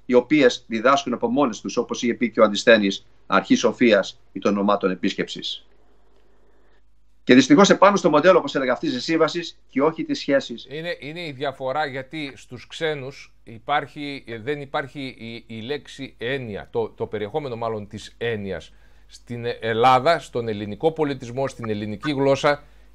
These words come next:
Speaker 2: η λέξη εκφράζει έννοια. Στις άλλες
Speaker 1: Και έχει
Speaker 2: γλώσσες
Speaker 1: το
Speaker 2: είναι
Speaker 1: μέσα.
Speaker 2: απλώς τίτλος, είναι
Speaker 1: Νόος.
Speaker 2: ταμπέλα.
Speaker 1: Εντός του νόος, έννοια.
Speaker 2: Έννοια.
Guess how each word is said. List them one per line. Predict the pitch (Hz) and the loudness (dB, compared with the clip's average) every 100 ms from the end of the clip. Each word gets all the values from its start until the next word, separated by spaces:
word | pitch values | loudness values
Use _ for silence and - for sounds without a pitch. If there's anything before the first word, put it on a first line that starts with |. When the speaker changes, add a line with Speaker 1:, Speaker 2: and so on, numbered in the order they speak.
| - | -12
Speaker 2:
η | 117 | -8
λέξη | 113 135 139 - 143 143 - | -2 0 0 -4 -8 -8 -6
εκφράζει | 120 - - 139 139 117 131 - | -8 -6 0 2 2 -2 -10 -2
έννοια. | 135 123 110 90 71 - - - - - | 0 0 -2 -6 -8 -14 -20 -20 -20 -20
Στις | - - 110 101 | -20 -16 -14 0
άλλες | 156 170 160 | 2 4 2
Speaker 1:
Και | 139 | 4
έχει | 135 139 | 4 8
Speaker 2:
γλώσσες | 147 - | 6 6
Speaker 1:
το | - | -4
Speaker 2:
είναι | 160 | 0
Speaker 1:
μέσα. | 170 151 | 4 4
Speaker 2:
απλώς | - 160 170 - - | 6 4 4 -4 -8
τίτλος, | - 220 - 117 - | -4 -4 -2 -6 -2
είναι | 139 | 2
Speaker 1:
Νόος. | 135 139 | 6 6
Speaker 2:
ταμπέλα. | - 156 107 80 - - - - - - - - | 6 4 2 -4 -12 -20 -20 -20 -20 -20 -16 -2
Speaker 1:
Εντός | 110 107 156 | 2 4 4
του | - | 4
νόος, | 139 147 - - - | 2 4 2 0 -2
έννοια. | 139 143 139 - 113 123 120 101 87 | 6 6 4 -4 -2 0 2 0 -2
Speaker 2:
Έννοια. | 117 139 139 123 73 | -4 -6 -6 -10 -10